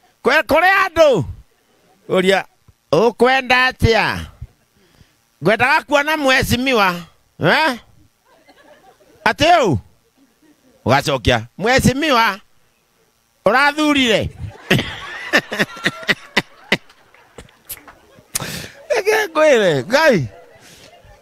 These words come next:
<coughs> Rĩu nĩ mĩaka ĩno? Okorwo nĩ mũrathurire mũndũ mwega, nĩ mĩaka? Okorwo mũrathurire mũndũ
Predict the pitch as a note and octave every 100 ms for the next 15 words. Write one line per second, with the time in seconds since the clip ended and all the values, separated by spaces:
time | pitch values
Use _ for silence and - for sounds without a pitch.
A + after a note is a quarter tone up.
0 | - G3+ A#3+ - - - _ _ _ _
1 | - _ _ - - _ _ _ - A#3+
2 | - A#3 B3+ C4 B3 A3+ D#4 B3+ C#3+ -
3 | - _ - - - _ _ _ _ -
4 | G#3 A#3+ B3 B3+ B3+ A#3 B3 A#3+ A3+ A3
5 | A3 A3 A3+ B3 G3 F3+ F#3 F3+ G#3 E4
6 | - - _ _ _ - _ - C4 B3+
7 | C4 B3+ B3+ A#3+ A#3+ A#3 A#3+